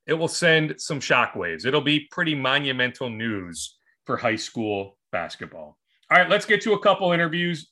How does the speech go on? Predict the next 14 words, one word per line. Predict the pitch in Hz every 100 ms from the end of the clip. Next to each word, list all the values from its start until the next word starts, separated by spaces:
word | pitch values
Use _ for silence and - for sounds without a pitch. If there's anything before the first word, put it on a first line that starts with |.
| 113
Derek | 135 185 226 226
Falvey, | 170 127 110 95
I | 101
caught | - 147
up | 143
with | 143 101
Derek | 127 143 151 - _ _ _ _
on | 120 131 120
Thursday | - - 170 190 160 170 175 170 170
morning. | 123 147 175 175
So | 160 135
this | 151
was | 170 127
before | 131 139 165 160 160 160 151